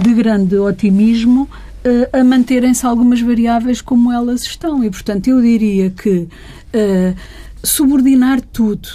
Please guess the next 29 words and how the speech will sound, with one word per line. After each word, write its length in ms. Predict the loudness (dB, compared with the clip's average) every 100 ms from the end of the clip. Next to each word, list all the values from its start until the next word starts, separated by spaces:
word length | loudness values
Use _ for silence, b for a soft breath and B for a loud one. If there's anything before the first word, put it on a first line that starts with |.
| -10
todo 340 | -2 0 2
o 20 | 0
desenvolvimento 840 | 0 0 0 -2 0 2 0 -2
do 140 | -6
país, 560 | -4 0 0 0 -2 -4
todos 340 | -4 -2 -2
os 200 | -4 -4
nossos 340 | -2 -2 -2 -2
objetivos, 680 | -4 -2 -4 -4 -6 -6 -6
todos 260 | -6 -4
os 120 | -4
nossos 360 | -2 -2 -4 -8
projetos 500 | -8 -4 -2 -4 -4
em 120 | -2
diferentes 640 | 0 0 0 -2 -2 -4 -6
áreas, 500 | -6 -8 -10 -14 -16 b b b
ao 260 | -2 0 -2
pagamento 640 | -2 -2 2 2 2 0
da 120 | -2 0
dívida 420 | 2 2 0 -2
que 100 | 2
neste 340 | 2 2 0
momento, 600 | 0 2 0 0 -2 0
nas 200 | 2 2
condições 680 | 0 -4 -4 -4 -4 -4 -4
co-, 160 | -8 -14 -10
em 140 | -10
que 100 | -10
está, 320 | -8 -6 -6